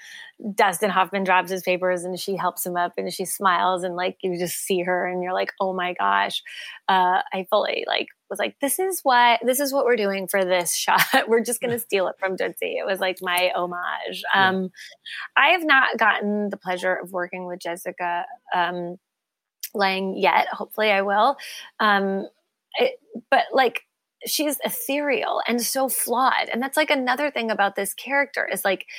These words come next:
Speaker 1: you can't help but love her 'cause she just, like,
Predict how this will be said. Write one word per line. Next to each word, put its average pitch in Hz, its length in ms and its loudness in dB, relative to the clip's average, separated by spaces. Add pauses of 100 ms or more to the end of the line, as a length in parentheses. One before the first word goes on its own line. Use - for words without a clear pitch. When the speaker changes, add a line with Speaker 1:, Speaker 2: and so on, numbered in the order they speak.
(280)
Speaker 1:
you 240 120 -4
can't 294 260 0
help 285 160 0
but - 100 2
love 294 180 2
her 330 120 2
'cause 233 260 0 (240)
she 277 200 -2
just, 247 140 -2
like, 302 180 2